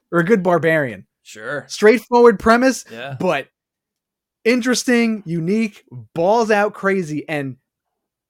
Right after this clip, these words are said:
Speaker 1: scary. Horror movies need to be scary.
Speaker 2: Yeah.
Speaker 1: You know, enough with the anticipation and not ha-, like,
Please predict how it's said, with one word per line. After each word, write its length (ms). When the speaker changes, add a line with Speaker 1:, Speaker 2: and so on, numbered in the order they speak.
Speaker 1:
scary. 840
Horror 320
movies 420
need 420
to 100
be 200
scary. 640
Speaker 2:
Yeah. 260
Speaker 1:
You 80
know, 240
enough 300
with 120
the 140
anticipation 880
and 140
not 220
ha-, 180
like, 240